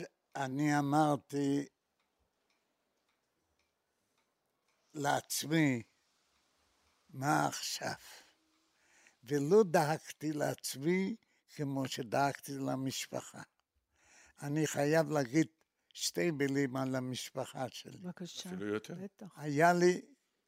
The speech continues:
Speaker 1: אמא ואבא ושתי אחיות. האמא שלי הייתה, היא, היא בין הנשים הבודדות שהיה לה תעודת בגרות,
Speaker 2: Mm.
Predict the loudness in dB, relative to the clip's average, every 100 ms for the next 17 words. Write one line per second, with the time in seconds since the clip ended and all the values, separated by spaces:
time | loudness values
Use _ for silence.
0 | _ -2 2 4 6 4 2 -10 _ _
1 | _ _ _ _ _ _ _ _ _ _
2 | _ _ -4 -2 4 4 6 4 2 -6
3 | _ _ _ _ -8 -6 -2 4 4 4
4 | 0 -2 -4 -8 _ -20 _ _ _ _
5 | _ _ -20 -2 2 4 4 6 6 6
6 | 2 4 4 4 4 4 4 0 2 0
7 | 0 -14 _ _ _ _ _ _ _ _
8 | -2 0 4 4 4 0 2 2 4 4
9 | 4 2 0 -2 2 4 6 6 6 4
10 | 2 6 6 6 _ -20 _ _ _ _
11 | _ 0 4 6 6 8 8 8 6 6
12 | 0 0 4 4 4 0 0 0 -2 -2
13 | -2 -4 -14 -20 _ _ _ _ -14